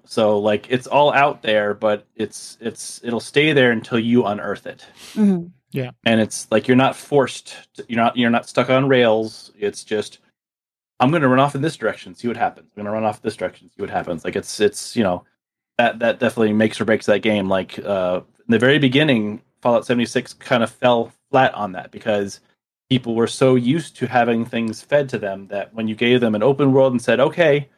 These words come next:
Speaker 1: there's no humans alive. You can find some After Effects. That's about it. But, uh, have fun.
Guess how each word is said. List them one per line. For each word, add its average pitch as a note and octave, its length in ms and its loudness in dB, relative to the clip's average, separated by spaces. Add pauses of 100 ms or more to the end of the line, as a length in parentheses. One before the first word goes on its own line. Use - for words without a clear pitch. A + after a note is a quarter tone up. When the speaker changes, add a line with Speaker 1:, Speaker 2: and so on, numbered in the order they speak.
(400)
Speaker 1:
there's C3 220 2
no D3 160 0
humans C#3+ 400 0
alive. G#2 500 -2 (500)
You A#2+ 60 -4
can B2 120 0
find C3 240 2
some A#2 100 -4
After C3 300 -2
Effects. - 580 -8
That's G#2+ 200 -6
about A2+ 220 0
it. A#2 220 -2 (440)
But, G2+ 300 -4
uh, G#2 260 0 (100)
have C#3 160 -2
fun. C#3+ 260 0